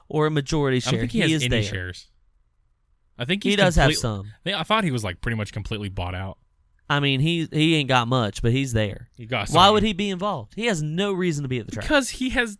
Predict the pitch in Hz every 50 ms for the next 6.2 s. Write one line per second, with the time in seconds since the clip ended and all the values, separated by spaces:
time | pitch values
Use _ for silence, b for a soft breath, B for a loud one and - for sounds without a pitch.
0 | - 208 196 180 165 208 - _ _ _ _ - 196 165 151 147 147 143 135 147
1 | 180 214 240 285 269 - 147 135 - - 104 90 92 101 107 110 - 143 139 123
2 | 123 104 135 - - 190 180 135 117 117 165 190 - - 127 110 123 135 160 185
3 | 165 170 156 147 143 - - 160 151 139 - 123 117 - 135 - - 165 160 160
4 | - - 165 131 - - - 143 139 143 151 151 - - 135 123 104 117 131 147
5 | 131 135 147 147 - - 147 147 147 123 101 92 110 123 110 - 95 - - -
6 | 95 92 - -